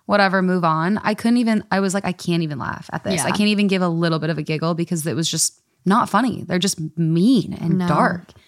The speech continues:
Speaker 1: And it's like, at, and that's how people learn not to do that anymore, is to be in-, incredibly embarrassed. And that's why this situation, like, uh, assuming that O P is, like, a decent person,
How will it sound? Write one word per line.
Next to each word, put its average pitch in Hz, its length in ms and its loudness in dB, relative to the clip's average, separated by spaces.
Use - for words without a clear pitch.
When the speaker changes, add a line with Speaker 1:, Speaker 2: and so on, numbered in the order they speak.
Speaker 1:
And 202 120 4
it's 202 120 0
like, 220 220 2
at, 214 240 2
and 220 160 4
that's 233 160 2
how 302 140 2
people 254 340 0
learn 196 500 2
not 175 200 0
to - 80 -6
do 202 160 2
that 190 100 2
anymore, 170 360 0
is 175 180 -2
to - 80 -4
be 180 160 0
in-, 180 220 -2
incredibly 175 480 0
embarrassed. 170 600 -2
And 185 120 2
that's 180 180 0
why 180 140 2
this 170 160 -4
situation, 175 600 0
like, 175 200 2
uh, 117 120 -2
assuming 240 420 2
that 196 180 4
O 185 100 2
P 185 200 0
is, 170 140 0
like, 165 200 -4
a 170 80 0
decent 165 400 -2
person, 214 520 2